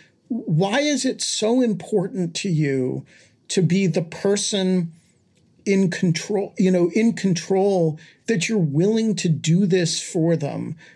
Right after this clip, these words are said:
and you're willing to smooth everything over and make it possible to do these things?" And he, like Paul Ryan,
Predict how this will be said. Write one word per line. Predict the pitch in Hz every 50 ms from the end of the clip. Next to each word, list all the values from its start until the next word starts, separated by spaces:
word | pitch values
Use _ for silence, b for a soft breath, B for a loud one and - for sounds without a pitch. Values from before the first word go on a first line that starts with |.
| B B B
and | 190 175 180
you're | 175 180
willing | 175 160 139 165 185 196 208 208 202 196
to | 160 - - 180 175 170 165 160 165
smooth | - - - - - - 180 165 170 196 220 247 254 208
everything | 220 214 190 196 214 202 175 175 190 175 156 151
over | 156 170 185 170 151 160 151 147 143 143 147 B B B B B B B
and | - 175 165 160 160 160 160 151 - - - -
make | 170 151 151 160 185 185 180 -
it | 202 - - - _ _ _ _ _ _ _ _ _ _ _ _ _ -
possible | - - 185 185 202 - - 226 208 165 175 175 170 165
to | - 180
do | 160 165 - 196 240 311
these | - 226 180 160 135 - - -
things?" | - 156 143 139 147 147 - B B B B B B B B 523
And | 208 185 185 190 190
he, | 165 - - 226 208 202 196 185
like | - 170 151 151 175 214 254 262 - -
Paul | - - - 170 151 143 135
Ryan, | 131 135 127 127 127 131 131 139 165 202 208 170